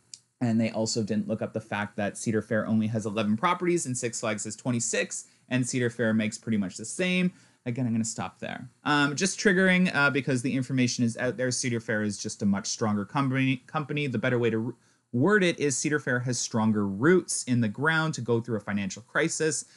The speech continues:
and, uh, they pay off their debt before buying new properties and stuff, and they manage their debt very well. So it looks like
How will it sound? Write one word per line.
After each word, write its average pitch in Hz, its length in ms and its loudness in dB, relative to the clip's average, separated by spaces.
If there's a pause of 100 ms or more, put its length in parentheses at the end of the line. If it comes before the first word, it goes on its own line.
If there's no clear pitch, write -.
(220)
and, 107 360 4
uh, 101 240 2
they 95 100 -2
pay 120 200 -4
off 107 180 0
their 104 100 -4
debt 120 440 0 (260)
before 107 340 0
buying 98 520 0
new 95 180 0
properties 120 760 0
and 110 220 0
stuff, 110 420 -2
and 104 120 -4
they 101 100 0
manage 101 320 -2
their 98 140 -6
debt 95 260 -6
very 95 500 -4
well. 92 520 -6 (260)
So 135 380 4
it 135 360 -4
looks - 320 2
like 151 400 2